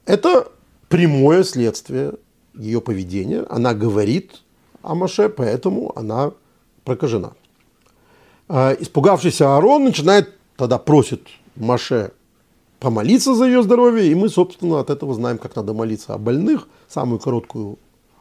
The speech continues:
молитву, которая существует, э, «Оно келно рифоно ло», «Пожалуйста, Господь, Бог, э, излечи её», Моше сказал в связи с этим. Но Бог не вз-, не внял этой просьбе и сказал, что,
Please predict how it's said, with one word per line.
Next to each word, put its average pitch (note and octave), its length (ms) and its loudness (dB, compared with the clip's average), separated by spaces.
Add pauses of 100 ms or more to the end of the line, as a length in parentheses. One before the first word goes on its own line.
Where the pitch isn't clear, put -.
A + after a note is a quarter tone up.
молитву, B2 480 -6
которая - 340 -16
существует, F3+ 720 -2 (560)
э, G#2+ 540 -6
«Оно A2+ 420 0 (240)
келно A#2 480 0
рифоно A2 460 -6
ло», G#3 420 2 (320)
«Пожалуйста, A2 640 -6 (300)
Господь, A#2 480 -12
Бог, A2 520 -2 (680)
э, - 220 -14
излечи C3+ 600 2
её», G3+ 240 4
Моше F#3+ 320 -2
сказал B2+ 300 -2
в B2+ 40 -12
связи A#2 180 -6
с - 80 -12
этим. C3 220 -12 (1080)
Но F#3+ 460 2 (380)
Бог D#3 520 0
не B2+ 240 2
вз-, A2+ 220 -6
не C#3+ 160 0
внял A2+ 340 0
этой A2+ 220 -4
просьбе G3+ 420 2
и B3+ 40 -2
сказал, A3+ 320 0
что, A3+ 280 2